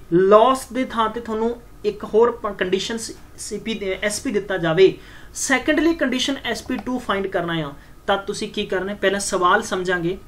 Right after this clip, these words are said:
ਕਿ ਆਪਾਂ ਨੂੰ ਦੱਸਿਆ ਗਿਆ loss ਪੰਦਰਾਂ ਪਰਸੈਂਟ ਹੈ, ਯਾਨੀ ਐਸ ਪੀ ਵਨ ਹੈ ਤੁਹਾਡੇ ਕੋਲ ਪੱਚੀ ਸੌ ਪੰਜਾਹ ਰੁਪਏ ਹੈ, ਠੀਕ ਹੈ, profit ਤੁਸੀਂ ਵੀਹ ਪਰਸੈਂਟ ਕਮਾਉਣਾ ਚਾਹੁੰਦੇ ਹੋ, ਤਾਂ ਤੁਹਾਡੇ ਕੋਲ ਐਸ ਪੀ ਟੂ ਕਿੰਨਾ ਆ, ਇਹ find ਕਰਨਾ ਹੈ, Clear ਹੈ? ਇਸ ਕੰਡੀਸ਼ਨ ਦੇ ਵਿੱਚ ਤੁਸੀਂ ਕੀ ਕਰੋਗੇ? ਟ੍ਰਿਕ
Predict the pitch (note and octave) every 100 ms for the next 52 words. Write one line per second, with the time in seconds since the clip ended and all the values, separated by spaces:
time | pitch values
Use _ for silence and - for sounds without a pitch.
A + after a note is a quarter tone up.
0 | - G3 F#3+ F3+ E3 G#3 G3 E3 F#3 F#3+
1 | A3 F3+ D#3 E3+ - D#3+ D#3 F#3 G3 G3
2 | F#3+ F#3+ F#3 G3 - - - - E3+ F#3+
3 | A3+ A3+ G3+ G3 - A#3+ A#3 G3+ G#3 A3
4 | A3 F#3+ F#3+ G#3+ G#3+ F#3+ - G3 G3 -
5 | F3 F3+ G#3+ G#3+ G3 F#3+ G3+ - - -
6 | - - F#3+ F#3+ F3 F#3+ F#3+ B3+ A#3 A3+
7 | A#3+ G#3 G#3 A#3 A3 - G#3 F#3+ F#3 F3
8 | G3+ G3+ G#3 G3 F#3+ F#3+ - - - G#3
9 | A3+ G#3 G#3+ A3+ A3+ - G3+ G3 - A3+
10 | A3 G#3+ G#3+ G3+ G3 G3+ G#3+ G#3 F#3 F#3
11 | D#3+ D#3 D#3 D3+ D3 G3 G#3 A#3+ - -
12 | - - A#3+ C#4 - D4+ C4+ C4 D4+ C#4+
13 | B3+ B3 - A3 A3+ G#3+ G#3 G#3 F#3+ F#3+
14 | G#3+ - A3+ C#4